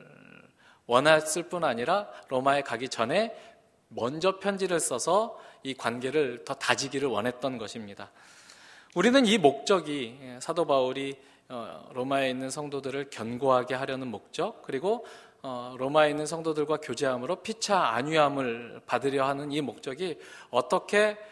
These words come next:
어, 성취되었는지를 이미 사도행전 말미에서 한번 확인해 본 바가 있습니다.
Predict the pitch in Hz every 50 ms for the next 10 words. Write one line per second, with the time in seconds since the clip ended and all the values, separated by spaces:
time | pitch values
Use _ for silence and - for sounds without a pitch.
0 | - - - - _ _ - 147 139 135 131 131 139 - 208 226 226 - - 240
1 | 202 196 180 165 160 160 156 147 135 131 143 156 190 185 160 139 - 135 143 156
2 | 156 151 143 135 120 110 104 - - - 180 185 190 170 156 151 160 143 120 107
3 | 107 117 131 131 131 131 131 127 - 143 139 139 143 139 135 143 175 180 190 175
4 | 160 139 - 139 123 117 113 117 110 - 120 113 107 107 - - 131 113 101 95
5 | 92 90